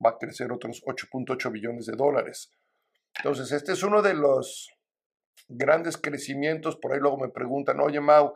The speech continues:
este, pues con toda la automatización se pierden ciertos trabajos". Sí, pero se crean otros, se crean justamente los de esta industria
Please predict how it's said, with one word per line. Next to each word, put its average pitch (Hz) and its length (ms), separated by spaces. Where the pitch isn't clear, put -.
este, 127 1080
pues - 160
con 120 200
toda 156 220
la 160 80
automatización 143 1200
se 143 200
pierden 147 400
ciertos - 360
trabajos". 135 640
Sí, 156 180
pero - 200
se - 180
crean 131 280
otros, - 300
se 127 100
crean 131 220
justamente 139 540
los 127 160
de 160 100
esta 170 200
industria 131 520